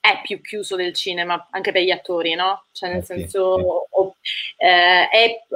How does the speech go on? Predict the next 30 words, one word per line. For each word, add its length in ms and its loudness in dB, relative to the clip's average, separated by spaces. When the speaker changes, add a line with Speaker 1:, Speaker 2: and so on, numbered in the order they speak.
Speaker 1:
sì, 300 -2
insomma, 340 0
vuole 500 4
un 120 -16
po' 200 4
più 240 -6
preservarsi, 1080 2
mettiamola 560 -6
così, 380 -14
mentre 400 2
il 80 2
cinema 440 2
sicuramente 680 2
è 100 -2
più 160 0
aperto 520 0
alle 400 0
buone 300 -2
idee, 340 2
sempre 400 0
nei 140 -6
limiti, 420 -4
perché 200 -12
comunque 240 -10
stiamo 180 -8
parlando 380 -6
sempre 240 -12
di 100 -18
una 180 -16
produ-, 220 -12